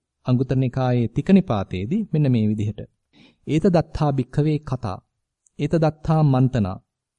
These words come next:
ඒත දත්තා උපනිසා, ඒත දත්තං සෝතාව දහනං, යදිදං අනුපාදා චිත්තස්ස විමුක්ඛෝ." බුදුරජාණන් වහන්සේ පින්වත්නි මෙන්න මේ විදිහට කියන්නේ.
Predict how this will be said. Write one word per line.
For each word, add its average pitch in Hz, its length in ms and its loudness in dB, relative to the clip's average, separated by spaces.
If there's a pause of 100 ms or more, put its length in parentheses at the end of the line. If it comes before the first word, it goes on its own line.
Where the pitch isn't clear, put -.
(100)
ඒත 143 140 -4
දත්තා 139 480 -2
උපනිසා, 123 600 0 (920)
ඒත 147 140 0
දත්තං 170 480 4
සෝතාව 143 520 2
දහනං, 113 420 0 (360)
යදිදං 131 500 2 (120)
අනුපාදා 135 760 0
චිත්තස්ස - 520 -8
විමුක්ඛෝ." 120 520 0 (800)
බුදුරජාණන් 151 280 4
වහන්සේ 151 220 0
පින්වත්නි 160 280 0
මෙන්න 143 160 6
මේ 127 160 6
විදිහට 123 260 2
කියන්නේ. 101 400 -6